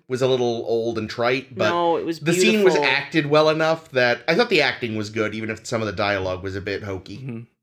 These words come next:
Speaker 2: Avery Brooks brought up a single tear in his right eye, and I was just like, "Oh my God."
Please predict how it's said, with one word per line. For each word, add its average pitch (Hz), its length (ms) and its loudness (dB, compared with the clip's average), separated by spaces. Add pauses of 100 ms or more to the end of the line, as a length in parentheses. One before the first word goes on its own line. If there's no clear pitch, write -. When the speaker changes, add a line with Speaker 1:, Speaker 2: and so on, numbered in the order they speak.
(480)
Speaker 2:
Avery 330 580 4
Brooks 214 380 2
brought 185 320 4
up 185 160 2
a 170 80 -2
single 202 460 0
tear 175 460 2
in 139 80 0
his 143 180 -6
right 151 280 0
eye, 127 400 0 (140)
and 160 240 -2
I 165 400 2
was 165 240 -4
just 160 300 -6
like, 147 240 -6
"Oh 156 280 -2
my 143 280 -4
God." 123 480 -6